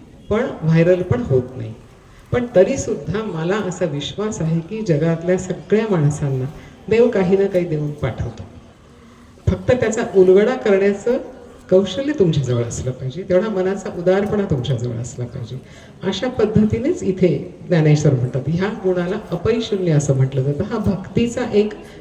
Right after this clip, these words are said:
गुण आहे. भक्तीचे सव्वीस गुण सांगितले ज्ञानेश्वरांनी, त्याच्यापैकी हा एक आहे की इतरांचं गुण जे आहे ते कसं पाहायचं. "आपुलिया गुणे", म्हणजे आपल्यामध्ये तो सद्गुण आपण निर्माण करायचा की मला समोरच्या माणसाचा दोष दिसायला नको,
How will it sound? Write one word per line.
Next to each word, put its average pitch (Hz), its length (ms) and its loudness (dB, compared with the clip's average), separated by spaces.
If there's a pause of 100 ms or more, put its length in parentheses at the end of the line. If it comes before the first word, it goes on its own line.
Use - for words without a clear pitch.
(200)
गुण 180 160 8
आहे. - 320 -4 (360)
भक्तीचे 208 380 0
सव्वीस 180 580 0
गुण 185 160 4
सांगितले 127 560 -8
ज्ञानेश्वरांनी, 123 580 -6
त्याच्यापैकी 233 460 0
हा 190 200 2
एक 156 220 4
आहे 143 180 0
की 220 200 -8 (640)
इतरांचं 196 680 4
गुण 202 200 6
जे 208 140 0
आहे 180 160 0
ते 180 120 -4
कसं 170 280 -4
पाहायचं. 160 440 -2
"आपुलिया 240 640 4
गुणे", 165 280 4
म्हणजे 175 260 0
आपल्यामध्ये 262 520 2
तो 330 120 -4
सद्गुण 220 400 0
आपण 208 240 -4
निर्माण 156 360 -4
करायचा 147 400 -2
की 226 100 -4
मला 214 240 0
समोरच्या 180 480 -2
माणसाचा 165 420 0
दोष 170 240 -4 (760)
दिसायला 156 440 2
नको, 147 280 -4